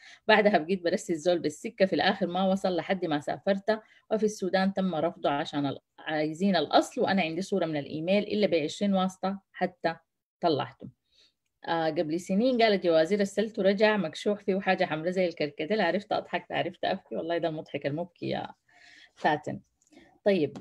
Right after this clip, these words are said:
آه، في أخ سأل سؤال والله يعني برضو من الأسئلة اللي الناس ما بتعرف تتصرف فيها، تعمل فيها شنو. آه، اسمه الأستاذ أيمن.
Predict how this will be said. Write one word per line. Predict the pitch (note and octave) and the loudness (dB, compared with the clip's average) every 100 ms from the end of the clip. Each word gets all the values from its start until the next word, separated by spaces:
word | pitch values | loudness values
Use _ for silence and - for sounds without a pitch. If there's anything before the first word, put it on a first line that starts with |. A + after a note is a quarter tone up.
| - | -2
آه، | E3+ F3 | 2 2
في | F#3 - D#4+ E4+ | 0 0 0 2
أخ | - D4 - | 2 0 0
سأل | - B3 A3 | -2 0 0
سؤال | - D#3+ A3 A#3 G#3+ | -2 0 4 4 2
والله | E3+ F#3 G#3+ A3 - - | 0 2 4 2 -2 -6
يعني | D#3+ E3+ | -4 0
برضو | G3 A3 | 0 0
من | G3 E3 | 0 0
الأسئلة | D#3 A3 - G3+ G#3 - | -2 -4 -4 0 0 0
اللي | E3+ D#3+ | -2 -2
الناس | F3+ A#3 A#3+ | 0 2 2
ما | B3+ | 2
بتعرف | C4+ A3 G3+ | 2 0 0
تتصرف | F#3 - G3+ F3+ F3 | -6 0 2 2 0
فيها، | - G#3 F#3+ G#3 G#3 | -2 -2 0 0 -2
تعمل | G3 G3 E3+ | -2 0 0
فيها | - G3 | 0 0
شنو. | F#3 G3+ A3 C4+ - _ _ _ _ - | 0 0 0 -2 -8 _ _ _ _ -8
آه، | - E3+ E3+ E3+ E3+ - | -2 0 2 2 2 0
اسمه | G#3+ - G#3+ G3+ G3+ G3+ G3 - F3 | -4 -4 0 0 2 0 -2 -4 -4
الأستاذ | D#3+ E3 D#3 - - - G3 F#3+ F#3 F#3 F#3 F#3 - | -2 -2 -6 -8 -18 -4 2 4 4 4 4 0 -2
أيمن. | F#3+ G#3 B3+ | 0 4 4